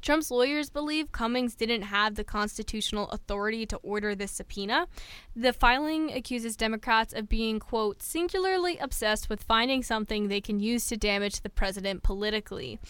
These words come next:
Cummings dismissed the legal complaint as reading, quote, "more like political talking points than a reasoned legal brief," and said it contains, quote, "a litany of inaccurate information." Mazars has declined to comment on the situation,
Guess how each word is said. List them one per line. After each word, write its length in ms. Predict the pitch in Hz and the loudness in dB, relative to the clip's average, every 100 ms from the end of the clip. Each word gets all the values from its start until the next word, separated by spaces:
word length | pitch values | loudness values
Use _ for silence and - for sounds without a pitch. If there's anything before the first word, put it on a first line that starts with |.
| - - - - | -16 -20 -20 -6
Cummings 400 | - 269 302 294 | 2 4 4 2
dismissed 560 | 269 247 226 220 240 - | -2 -2 2 2 0 -2
the 100 | 285 | -2
legal 320 | 302 302 311 | 0 0 -2
complaint 540 | - 262 226 233 254 | 0 0 2 2 0
as 240 | - 208 208 | 0 -2 -2
reading, 460 | 202 226 247 233 | -4 0 2 2
quote, 400 | 226 214 214 185 | 0 0 0 0
"more 320 | 226 233 302 320 | 0 2 2 4
like 260 | 277 - | 2 0
political 460 | - 240 233 - 240 | 0 2 0 0 -2
talking 420 | 226 208 208 220 | 2 0 2 2
points 320 | 226 220 208 | 4 4 2
than 180 | - 214 | 2 2
a 80 | 208 | 4
reasoned 460 | 202 240 240 240 | 2 0 2 2
legal 320 | 208 214 208 202 | 2 0 0 0
brief," 520 | - 202 190 165 - - - - | 0 0 0 0 0 0 -6 -2
and 200 | - 233 | 4 6
said 260 | 220 247 247 | 6 6 6
it 120 | 247 | 6
contains, 500 | 254 233 233 226 220 | 4 4 4 4 2
quote, 280 | - 233 220 | 2 0 2
"a 100 | - | 0
litany 560 | 220 220 269 285 285 277 | 0 2 2 4 2 2
of 180 | 226 208 | 0 -2
inaccurate 640 | 220 233 208 208 - 214 196 | -2 2 4 2 2 -2 0
information." 920 | 202 196 202 190 190 185 185 170 196 - - - - - | -2 -2 -2 -2 -2 -2 -2 -4 -8 -12 -18 -18 -18 -6
Mazars 640 | 226 220 240 302 330 339 - | 4 6 6 6 6 4 0
has 320 | 269 247 240 | 2 4 4
declined 340 | 226 233 220 | -2 2 2
to 60 | 208 | 2
comment 360 | - 220 254 | 0 2 2
on 120 | 294 294 | 2 0
the 60 | |
situation, 680 | 285 294 311 302 294 311 311 | 0 0 0 0 0 2 2